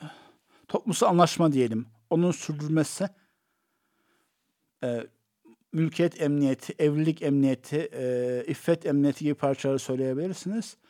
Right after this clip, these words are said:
Çünkü bir insan yaşamazsa yaşamaz. Yaşamazsa, yaşamaya devam edemiyor veya, e, yaşanacak kadar bir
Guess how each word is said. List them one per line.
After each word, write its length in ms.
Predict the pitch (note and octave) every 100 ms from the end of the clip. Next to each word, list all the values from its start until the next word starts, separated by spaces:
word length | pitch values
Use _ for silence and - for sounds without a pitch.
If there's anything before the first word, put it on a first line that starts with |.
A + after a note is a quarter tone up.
| _ - _ -
Çünkü 320 | F3+ - F3
bir 80 | F3
insan 380 | E3+ C#3+ F3
yaşamazsa 720 | D#3+ D3+ E3 G#3 G#3 - C4 - B3+
yaşamaz. 600 | - G3+ B2 G2+ - - _ _ _ _ -
Yaşamazsa, 600 | D3 E3+ F3+ F#3 - C#3
yaşamaya 680 | D3 - E3+ E3 D#3 D#3 D3+
devam 260 | D3+ E3
edemiyor 520 | E3 E3 E3 D#3+ C#3+ D3+
veya, 260 | D#3 C3+ - - _ _ _ _ _ B2
e, 80 |
yaşanacak 640 | B2+ B2 D#3 E3 D#3+ A3 -
kadar 360 | F3+ C#3+ G#2+ -
bir 280 | C#3+ -